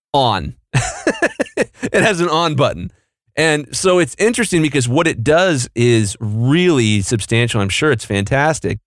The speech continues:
But, you know, if you buy, like, some crazy, you know, you know, everyone's seen them, like, the mastering compressors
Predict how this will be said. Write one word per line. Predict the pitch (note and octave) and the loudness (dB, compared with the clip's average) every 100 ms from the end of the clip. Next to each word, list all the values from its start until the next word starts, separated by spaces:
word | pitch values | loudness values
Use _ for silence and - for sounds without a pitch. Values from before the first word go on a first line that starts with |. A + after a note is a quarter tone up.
| _ | _
But, | A2+ C3+ C3+ - _ _ | 0 2 0 -4 _ _
you | - C#3 | -2 2
know, | C#3 | 2
if | C3 | 0
you | C#3+ | -2
buy, | A#2 C3 C#3+ | 2 2 2
like, | D3 C3 A2+ | 2 0 0
some | - D#3 B2+ | -2 -2 -2
crazy, | - - C3 C3+ C3+ B2 B2+ B2 A#2+ B2 | -4 -4 0 2 2 2 2 2 2 0
you | |
know, | B2 G#2 G2+ | 0 0 -2
you | - | -2
know, | G#2 | -2
everyone's | F#2+ G2+ G2 | 0 0 -2
seen | - G2 | -2 -2
them, | F#2 | -2
like, | F#2 | -2
the | G#2 | -2
mastering | G#2 A2 A2 - G#2+ | 0 0 -2 -2 -4
compressors | G2 G#2 G2+ G2 G#2 G2 | -4 -4 -2 -2 -2 -4